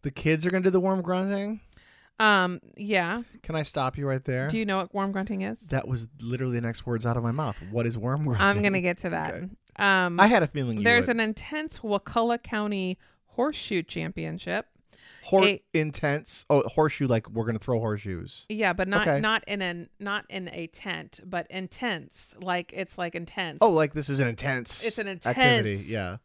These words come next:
Speaker 2: yeah,
Speaker 1: Not
Speaker 2: horseshoe.
Speaker 1: like camping intense.
Speaker 2: No, no, no,
Speaker 1: It's
Speaker 2: no, no, no. Like,
Speaker 1: like
Speaker 2: it's, like, not laid back. It's an inten-, it's
Speaker 1: Right.
Speaker 2: an intense co-, competition.
Speaker 1: Okay.
Speaker 2: Um,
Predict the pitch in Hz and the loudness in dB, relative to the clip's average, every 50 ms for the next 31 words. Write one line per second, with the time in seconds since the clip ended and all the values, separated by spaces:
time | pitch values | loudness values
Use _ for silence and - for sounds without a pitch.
0 | _ _ 202 196 180 165 160 175 - 196 175 165 165 175 175 165 165 156 - - | _ _ 0 0 0 0 -4 -4 -2 0 4 6 6 6 6 6 4 4 2 0
1 | - 151 156 156 - 156 139 127 104 120 117 113 - 123 113 95 92 104 95 170 | 2 2 2 2 2 0 0 0 0 -4 -4 -4 -4 -4 -4 -4 -4 -6 -8 -8
2 | 165 165 170 170 - - 170 170 170 170 165 160 160 143 - 170 180 185 180 170 | -8 -10 -4 -4 -4 -2 -2 -4 -4 -4 -6 -6 -6 -6 -6 -6 -2 -2 0 0
3 | 160 160 160 - 120 120 - 175 175 - - 196 185 180 - 185 190 190 151 175 | 0 0 2 2 2 2 0 -2 -4 -2 0 0 0 0 0 0 -2 -2 -2 -2
4 | 185 175 170 175 175 160 151 165 - 175 - 170 165 165 170 - 175 - - - | -4 -6 -4 -2 -2 -2 -2 -4 -8 -10 -8 -6 -6 -6 -6 -6 -8 -8 -6 -6
5 | 170 143 127 135 123 107 104 95 - 196 175 165 - - - - - - - 170 | -4 2 4 6 6 6 4 2 0 -4 -4 -4 -6 -16 -18 -18 -18 -10 -8 -8
6 | 160 - - 160 160 165 - - - 92 113 - - 113 92 87 117 - - - | -8 -6 -8 -10 -10 -10 -10 -12 -8 -8 -8 -8 -6 -8 -8 -8 -10 -14 -20 -18
7 | - - 208 202 196 190 180 175 175 175 180 | -2 2 4 4 4 4 2 0 -2 -6 -10